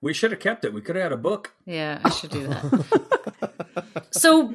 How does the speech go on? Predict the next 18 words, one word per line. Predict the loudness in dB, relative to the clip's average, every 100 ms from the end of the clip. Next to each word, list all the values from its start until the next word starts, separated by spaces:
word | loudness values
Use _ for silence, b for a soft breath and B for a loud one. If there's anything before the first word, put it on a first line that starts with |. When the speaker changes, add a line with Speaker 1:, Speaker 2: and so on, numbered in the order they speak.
| -10
Speaker 2:
where | -6 6 8 10 10
we | 8 6
decided | 6 4 4 4 2
to, | 2
like, | 4 4 2
expand | -2 0 2 2
that | 0 0
beyond | 0 2 2 0
the | -2
two | -2 2 2
of | 4
us | 4 2 2
was | 0 0
because | -4 0 2
when | 4 2
we | 4 4
were | 4
dating, | 4 2 4 2 2 2 0